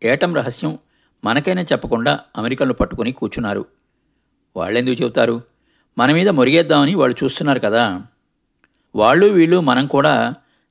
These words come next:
జర్మనీలో బైఠాయించి రాళ్ళు రువ్వుకుంటున్నాం. మన మధ్య జర్మనీయే కాక యూరప్ అంతా నలిగిపోయింది.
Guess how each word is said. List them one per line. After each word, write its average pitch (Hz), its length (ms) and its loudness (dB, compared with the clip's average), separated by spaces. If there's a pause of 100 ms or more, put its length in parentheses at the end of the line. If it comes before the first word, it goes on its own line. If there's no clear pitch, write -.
(100)
జర్మనీలో 143 500 0
బైఠాయించి 127 600 -2
రాళ్ళు 127 320 2
రువ్వుకుంటున్నాం. 120 600 -4 (1400)
మన 107 120 -4
మధ్య 104 360 -2
జర్మనీయే 120 500 -2
కాక 120 340 -4 (640)
యూరప్ 120 320 0
అంతా 110 200 -4
నలిగిపోయింది. 107 720 -4